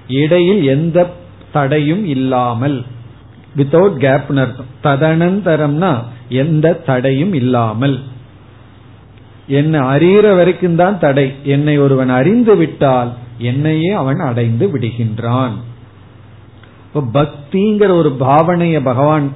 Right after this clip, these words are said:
மனசுல வச்சுட்டு, இந்த பக்திங்கிறது எல்லா சாதனைகளுக்குள்ளும் ஊடுருவி இருக்க வேண்டிய ஒரு உணர்வு.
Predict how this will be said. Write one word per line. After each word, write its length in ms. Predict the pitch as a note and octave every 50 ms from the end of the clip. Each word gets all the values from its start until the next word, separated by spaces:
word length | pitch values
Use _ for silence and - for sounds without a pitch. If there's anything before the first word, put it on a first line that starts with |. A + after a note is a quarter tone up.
| C3+
மனசுல 340 | B2+ C3 C#3 C#3+ C#3 D#3 C#3+
வச்சுட்டு, 500 | B2+ A#2+ A#2 - C#3+ B2+ - - G3+ A#3 - - - - - - - -
இந்த 240 | D3 C#3+ D3+ C#3 C#3
பக்திங்கிறது 920 | A#2+ A2+ C#3 D3 C#3+ - - - - G#3+ A3 G#3 F#3+ F#3 E3 F3+ G3 B3+ G3
எல்லா 640 | D3 C3+ C#3+ D#3+ F3+ F#3+ G3+ G#3 A3 A#3 B3 C4 C4
சாதனைகளுக்குள்ளும் 1400 | C4 - D3+ D3+ D#3+ D#3 E3 F3 F3 F3 F3 E3 E3+ E3 D#3 D#3 D#3+ D#3 - - F3 E3 F3+ A3+ B3 - -
ஊடுருவி 760 | E3 C#3+ D3+ E3+ G3+ A3 G#3 F#3 G3+ G#3 G3+ A3 A3 B3+ B3
இருக்க 420 | F#3 D#3 D#3 E3 E3 - F#3+ F3
வேண்டிய 500 | E3 D#3+ D3+ D3 D3 C3+ D3 F3+ G#3 F3+
ஒரு 160 | C#3+ C3+ F3+
உணர்வு. 360 | F#3+ D3 C3+ C#3 C3+ C3+ B2